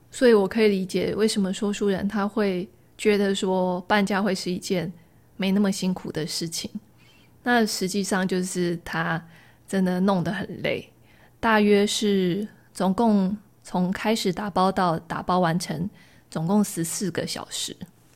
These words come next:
他还蛮累又蛮崩溃的。而我呢，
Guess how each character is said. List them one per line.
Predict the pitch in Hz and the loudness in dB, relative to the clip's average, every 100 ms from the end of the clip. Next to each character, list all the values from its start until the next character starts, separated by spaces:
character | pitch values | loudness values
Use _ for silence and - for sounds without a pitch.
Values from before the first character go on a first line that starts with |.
| - _ - | -20 _ -4
他 | 262 | 0
还 | 247 214 190 | 0 2 2
蛮 | 185 165 175 | 4 2 2
累 | 202 175 | 2 2
又 | 185 165 156 | 2 2 0
蛮 | 160 156 | -2 -2
崩 | 160 160 170 | -2 -2 -2
溃 | - 151 - | -2 -2 -4
的。 | - - - _ _ _ _ - - | -8 -14 -14 _ _ _ _ -18 -2
而 | 208 208 | 2 4
我 | 196 185 | 4 4
呢， | 185 180 180 | 4 4 0